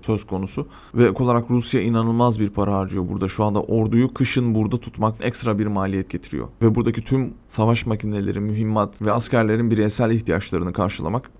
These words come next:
muazzam bir maliyetle karşı karşıya bırakıyor. Ve iki tarafta da çok ciddi kayıplar var.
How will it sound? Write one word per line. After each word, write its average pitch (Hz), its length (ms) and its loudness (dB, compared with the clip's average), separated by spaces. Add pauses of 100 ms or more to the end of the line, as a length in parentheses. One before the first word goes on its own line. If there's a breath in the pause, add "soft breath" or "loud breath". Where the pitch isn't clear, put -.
(120)
muazzam 117 440 4
bir 107 80 4
maliyetle 95 480 0
karşı - 280 -6
karşıya 85 300 -4
bırakıyor. 82 340 -4
Ve 123 120 2
iki 120 160 0
tarafta 113 360 0
da 107 60 0
çok 117 240 0
ciddi 101 220 -2
kayıplar 110 380 0
var. 120 160 0